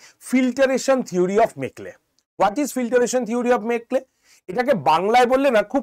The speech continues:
কানে খারাপ লাগে শুনতে, সেটাকে বলে কি? জল চুইয়ে পড়া নীতি। কেন? What is জল চুইয়ে পড়া নীতি? দেখো, পাশ্চাত্য শিক্ষার বিস্তার নিয়ে মেকলের এই ফিল্টারেশন থিওরিটা কিন্তু ছিল।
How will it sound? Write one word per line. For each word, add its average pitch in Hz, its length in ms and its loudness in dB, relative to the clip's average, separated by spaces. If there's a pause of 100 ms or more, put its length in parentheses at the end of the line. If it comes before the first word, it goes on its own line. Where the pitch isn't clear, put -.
কানে 214 300 0
খারাপ 208 340 0
লাগে 147 200 0
শুনতে, 131 400 -4 (280)
সেটাকে 208 280 0
বলে 233 220 0
কি? 254 140 -4
জল 208 480 2
চুইয়ে 240 460 0
পড়া 123 300 -2
নীতি। 98 240 -20 (420)
কেন? 190 140 2
What 214 320 2
is 240 120 -4
জল 190 320 4
চুইয়ে 247 320 0
পড়া 247 220 4
নীতি? 233 240 -4 (640)
দেখো, 233 200 -2
পাশ্চাত্য 269 720 0
শিক্ষার 277 420 0
বিস্তার 214 420 0
নিয়ে 175 280 0 (300)
মেকলের 196 560 -2
এই 208 180 -4
ফিল্টারেশন 214 640 -2
থিওরিটা 185 440 0
কিন্তু 117 260 -12
ছিল। 107 220 -14